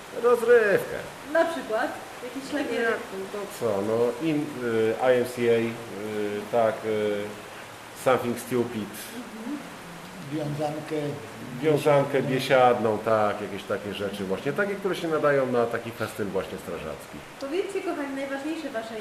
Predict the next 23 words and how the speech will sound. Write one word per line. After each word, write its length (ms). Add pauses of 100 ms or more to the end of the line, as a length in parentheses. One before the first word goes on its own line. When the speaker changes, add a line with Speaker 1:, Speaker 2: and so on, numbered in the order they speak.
(100)
Speaker 2:
imprezy, 460 (300)
które 200
wspominacie 500 (100)
z 80
rozrzewnieniem 720 (180)
i 120
był 140
to 80
prestiż 520
dla 100
was? 320 (720)
Speaker 1:
No 60 (100)
to 100
wiadomo, 460
że 160
no 100
to, 180 (100)
to 60 (160)
jak 120
wspominamy, 600
no 80
to 100
wspominam 440